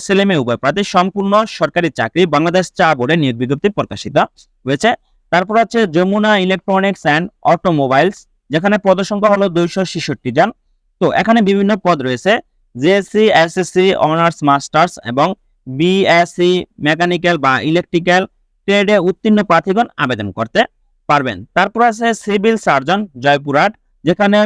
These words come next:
পদের সংখ্যা হলো চুয়ান্ন জন। সম্পূর্ণ সরকারি চাকরির নিয়োগ বিজ্ঞপ্তি। তো যেখানে পরিসংখ্যানবিদ পদ রয়েছে, ষাট মুদ্রাকরী কাম কম্পিউটার অপারেটর পদ রয়েছে, স্টোর কিপার পদ রয়েছে,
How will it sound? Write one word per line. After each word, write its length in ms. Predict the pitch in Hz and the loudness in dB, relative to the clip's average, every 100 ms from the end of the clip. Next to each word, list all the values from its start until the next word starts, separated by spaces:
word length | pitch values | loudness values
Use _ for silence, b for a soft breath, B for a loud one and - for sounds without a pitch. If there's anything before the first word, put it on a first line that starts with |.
| 214 | 0
পদের 220 | 170 170 190 | -2 0 -2
সংখ্যা 220 | 214 208 160 | -4 -2 0
হলো 160 | 165 208 - | 0 0 0
চুয়ান্ন 260 | 175 143 120 | 0 0 -2
জন। 120 | 156 226 - _ _ | 0 -2 -6 _ _
সম্পূর্ণ 420 | 180 202 220 208 214 - | 0 0 0 0 0 0
সরকারি 280 | 180 196 190 156 | 0 0 0 0
চাকরির 320 | 127 165 185 | -2 0 0
নিয়োগ 140 | 143 120 | -2 -4
বিজ্ঞপ্তি। 340 | 123 131 - 214 - _ _ _ - | -6 -6 -2 -2 -2 _ _ _ -2
তো 80 | 135 120 | -2 0
যেখানে 280 | 196 220 226 208 | 0 2 2 0
পরিসংখ্যানবিদ 720 | 202 214 220 214 214 202 202 - | -2 0 -2 0 0 2 -2 0
পদ 120 | 160 143 127 | 0 0 -4
রয়েছে, 240 | 120 190 - _ _ - | -2 -2 -2 _ _ -4
ষাট 180 | 170 175 180 | -2 -2 -2
মুদ্রাকরী 380 | 185 202 202 190 | 0 0 -2 0
কাম 120 | 180 180 156 | 0 2 0
কম্পিউটার 360 | 139 143 147 | 0 0 -2
অপারেটর 340 | 127 131 131 160 143 | -2 -2 -4 -2 -2
পদ 100 | 123 120 | -2 -4
রয়েছে, 220 | 117 202 - _ _ _ | -2 -2 -2 _ _ _
স্টোর 320 | 185 190 220 196 | -2 0 -2 -2
কিপার 320 | 220 202 214 208 | -2 2 0 2
পদ 100 | 170 135 | -2 0
রয়েছে, 240 | 135 131 | -4 0